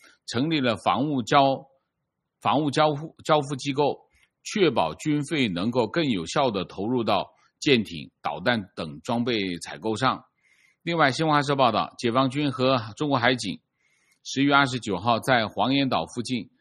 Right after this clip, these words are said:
开展战备-，战备巡逻，啊，但是呢，这个菲律宾方面提出了不同的说法。菲律宾电视台G M A报道说，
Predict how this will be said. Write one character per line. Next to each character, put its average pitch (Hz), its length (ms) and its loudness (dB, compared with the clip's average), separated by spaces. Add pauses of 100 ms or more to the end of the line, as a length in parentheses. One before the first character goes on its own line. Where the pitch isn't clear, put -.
(120)
开 131 220 0
展 87 320 -4
战 131 240 0
备-， 101 260 -4 (140)
战 139 180 2
备 120 140 0
巡 107 200 -4
逻， 85 260 -4 (120)
啊， - 160 -20 (480)
但 160 220 4
是 147 180 -2
呢， 117 300 2
这 117 160 -8
个 101 240 -2
菲 151 160 -4
律 143 80 -4
宾 143 160 -2
方 143 160 0
面 110 420 -2
提 127 180 -6
出 123 120 -6
了 120 80 -6
不 135 100 -6
同 120 160 -4
的 117 120 -4
说 131 180 -2
法。 110 200 -6 (720)
菲 170 80 -4
律 170 80 4
宾 165 200 0
电 170 140 -2
视 127 120 -8
台 123 320 0 (340)
G 156 280 -6
M 139 180 0
A 143 240 0
报 135 240 4
道 82 160 0
说， - 380 -4